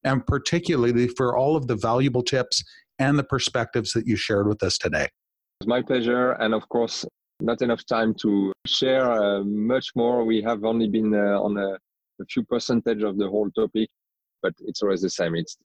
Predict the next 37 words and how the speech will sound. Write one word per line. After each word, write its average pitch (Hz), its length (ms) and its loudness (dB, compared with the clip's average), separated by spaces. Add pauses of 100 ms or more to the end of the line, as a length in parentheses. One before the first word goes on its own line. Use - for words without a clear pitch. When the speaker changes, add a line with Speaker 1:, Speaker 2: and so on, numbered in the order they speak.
Speaker 2:
about 92 280 0 (120)
awakening, 98 640 0
and 90 140 -4
then 90 140 0
the 90 100 0
journey 87 260 -2
starts. - 400 -8 (320)
Speaker 1:
The 113 160 2
tip 139 280 -2
of 123 120 -2
the 113 200 2
iceberg. 113 580 0 (300)
I - 20 0
might 127 240 2
be 131 120 2
tapping 135 440 2
you 135 140 4
on 123 100 4
the 117 80 2
shoulder 131 400 2
again 123 240 2
at 117 140 2
a 113 40 4
later 117 320 2
date 123 280 0
to 104 80 2
see 131 160 2
if 120 120 -2
maybe 120 220 2
we 123 140 2
can 113 160 2
drill 123 260 2
down 117 240 2
a 139 60 2
little 117 220 2
bit 104 180 0
more. 113 140 0